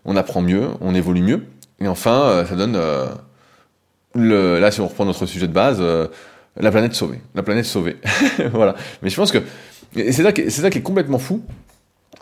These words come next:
Alors, je sais pas. Peut-être qu'il y aura un bouquin qui sortira un jour pour nous expliquer que l'insécu-, l'insécurité psychologique provient de telle ou telle zone du cerveau, que voilà, euh,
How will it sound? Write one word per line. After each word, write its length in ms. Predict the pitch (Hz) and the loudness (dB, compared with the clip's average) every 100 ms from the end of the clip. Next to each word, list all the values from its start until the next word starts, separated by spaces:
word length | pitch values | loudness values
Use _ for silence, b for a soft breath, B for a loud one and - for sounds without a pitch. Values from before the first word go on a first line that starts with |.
| - | -6
Alors, 180 | 92 92 | -2 0
je 100 | 117 | 2
sais 160 | 117 135 | 0 0
pas. 440 | 143 135 - _ - B B B B B _ | 0 -2 -8 _ -20 B B B B B _
Peut-être 160 | 143 135 | -2 0
qu'il 100 | 113 | -2
y 20 | |
aura 120 | 110 | -2
un 60 | 104 | -2
bouquin 300 | 110 120 123 | -4 -2 -2
qui 80 | 123 | -2
sortira 340 | 101 - 110 | -4 -2 0
un 60 | 110 | 2
jour 120 | 127 | 0
pour 80 | 113 | -2
nous 60 | |
expliquer 300 | 98 98 107 | -2 -2 -2
que 60 | 113 | 2
l'insécu-, 440 | 107 120 - 104 - | 2 0 -4 -8 -4
l'insécurité 460 | 120 - 127 120 | -4 -4 -4 -2
psychologique 460 | - - 123 113 131 | -2 0 0 0 -2
provient 260 | 123 107 113 | 0 0 2
de 80 | |
telle 260 | 90 - 131 | 0 2 2
ou 80 | 120 | 2
telle 180 | 123 113 | 0 2
zone 220 | 117 127 | 2 2
du 80 | 107 | 0
cerveau, 520 | - 110 101 113 123 | 0 0 2 2 2
que 100 | 127 | 2
voilà, 440 | 101 104 107 113 | 4 6 6 6
euh, 100 | 101 | 4